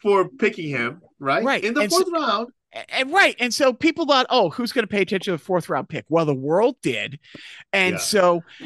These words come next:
Speaker 2: but so Cam Neely played pass the buck. He blamed everybody else, but
Speaker 1: Oh,
Speaker 2: he,
Speaker 1: my God.
Speaker 2: but,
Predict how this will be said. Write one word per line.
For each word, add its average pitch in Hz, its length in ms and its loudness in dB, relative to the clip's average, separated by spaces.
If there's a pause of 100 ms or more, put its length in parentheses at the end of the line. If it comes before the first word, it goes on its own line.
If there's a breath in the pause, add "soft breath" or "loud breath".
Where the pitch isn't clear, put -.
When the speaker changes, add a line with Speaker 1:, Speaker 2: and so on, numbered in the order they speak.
(140)
Speaker 2:
but 202 200 2
so 220 380 2 (320)
Cam 240 320 -2
Neely 214 280 2
played 160 300 -2
pass 151 300 -4
the - 60 -8
buck. - 320 -6
He 196 240 0
blamed 165 460 0 (100)
everybody 202 600 2
else, 123 160 2
but 135 260 4
Speaker 1:
Oh, 127 80 -4
Speaker 2:
he, - 60 -6
Speaker 1:
my 113 180 -8
God. 107 320 -4
Speaker 2:
but, 240 340 4